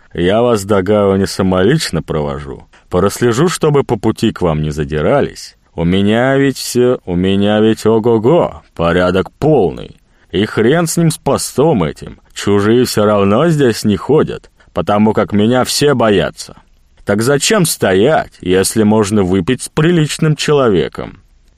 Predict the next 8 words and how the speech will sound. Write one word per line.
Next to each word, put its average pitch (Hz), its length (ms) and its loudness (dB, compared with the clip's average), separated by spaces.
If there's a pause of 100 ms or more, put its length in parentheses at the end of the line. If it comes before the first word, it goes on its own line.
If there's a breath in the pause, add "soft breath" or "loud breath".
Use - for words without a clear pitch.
(280)
«Гавани 85 640 0
проведешь?» — 139 800 -2
не 85 140 -6
поверил 80 400 0
я 85 200 -2
своей 107 360 -4
удаче. 82 500 -6 (260)
«Кьей, 117 600 0